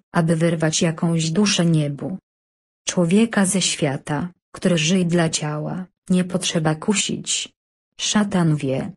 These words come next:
że on już sam działa tak, iż zabije swoją duszę, i zostawia go, aż to uczyni. Ale dusza, która chce należeć do Boga,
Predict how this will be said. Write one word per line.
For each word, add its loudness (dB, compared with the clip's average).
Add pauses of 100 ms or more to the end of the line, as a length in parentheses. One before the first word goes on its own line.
(180)
że -2
on 4
już 2
sam 2
działa 2
tak, -4 (220)
iż 2
zabije 2
swoją 2
duszę, -4 (300)
i 4
zostawia 0
go, -6 (240)
aż 2
to 2
uczyni. -2 (480)
Ale 4
dusza, -4 (240)
która 0
chce 0
należeć 4
do 2
Boga, 0